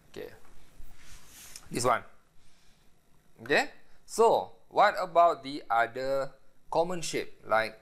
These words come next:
triangle, ah, sorry, like a circle, like a rectangle? Okay, so actually we have an appendix for that.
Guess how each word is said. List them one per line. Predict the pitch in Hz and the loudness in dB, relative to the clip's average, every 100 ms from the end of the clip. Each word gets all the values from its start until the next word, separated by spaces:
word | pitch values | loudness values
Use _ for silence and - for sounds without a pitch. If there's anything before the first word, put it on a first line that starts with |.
| - | -6
triangle, | 113 104 110 117 120 120 117 | 2 2 0 -8 -6 -2 2
ah, | 110 | 2
sorry, | 107 104 92 | 0 -4 -6
like | 101 104 101 | 2 2 2
a | 101 | -2
circle, | - 117 - - 123 123 120 120 120 - - - | -6 -8 -8 -6 0 4 4 2 -2 -10 -14 -2
like | 98 80 | 2 2
a | 107 | 0
rectangle? | 110 - 113 117 120 123 123 123 113 - - | -2 -2 -8 -4 2 2 4 2 -2 -6 -8
Okay, | 107 127 147 | -6 -4 -2
so | 117 | 0
actually | 110 143 165 180 175 | 2 2 -2 -6 -4
we | 139 123 | -4 0
have | 165 165 160 - - - - | 2 4 2 -4 -20 -20 -6
an | 120 123 | -6 -4
appendix | 120 - 139 156 156 - | -6 -4 -4 -2 -4 -4
for | 101 101 | -6 0
that. | 127 107 160 - | 2 4 0 -4